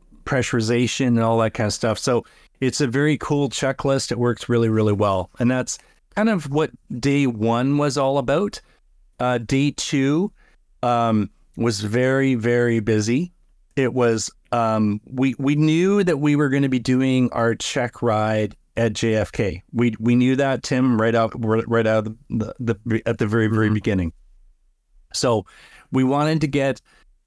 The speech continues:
Speaker 1: everything done as quickly as possible in the first two days, so that we could have day three
Speaker 2: To review.
Speaker 1: as sim-, a-, as, as a re-, uh, as a review day, and basically to go through every possible solution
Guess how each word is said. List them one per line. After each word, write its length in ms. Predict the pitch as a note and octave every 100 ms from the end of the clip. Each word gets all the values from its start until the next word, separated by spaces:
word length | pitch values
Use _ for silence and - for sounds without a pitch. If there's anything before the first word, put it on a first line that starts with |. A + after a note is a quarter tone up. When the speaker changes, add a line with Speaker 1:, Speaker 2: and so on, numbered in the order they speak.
| _ _ _ _ _ -
Speaker 1:
everything 760 | D#3+ D#3+ F#3+ F3+ F#3+ F3+ E3+
done 420 | C#3+ C#3 C#3+ C#3 C#3
as 180 | C3 -
quickly 460 | - C3+ - C3
as 100 | B2
possible 540 | - B2 A#2 A2+ B2 A2+
in 80 |
the 80 | A2
first 320 | - G#2+ A2
two 160 | - A2+
days, 420 | G2+ E2+ D2 - - _ - _ - _ _ _ _ _ _
so 160 | - D3
that 100 | C3+
we 100 | C3+
could 140 | C3+
have 220 | C3 C#3
day 240 | A#2+ C#3 D3+
three 600 | C#3+ C#3 C3+ C#3 C#3+ D3+ - _ _ _ _ _ _ _ _ _ -
Speaker 2:
To 100 | C3
review. 140 | A2
Speaker 1:
as 240 | A#2 A2+ G#2+
sim-, 480 | - B2+ B2+ B2+ -
a-, 200 | B2 B2+
as, 180 | C3 B2
as 240 | C3 B2+ A#2+
a 100 | A#2
re-, 160 | C3 C3
uh, 160 | A2+ -
as 180 | B2 A2
a 60 |
review 360 | A#2 A2+ B2 C#3
day, 380 | C3+ B2+ B2 B2
and 260 | A#2+ A2
basically 640 | A2+ A#2+ - C3 A#2+ A#2 A2 - _
to 100 | -
go 180 | A#2+ B2+
through 200 | A#2+ A#2 -
every 400 | A#2+ C3 A#2+ C3+
possible 560 | - A#2+ A#2+ - A#2 A2
solution 800 | - A#2+ A2 A2+ - A2+ G#2+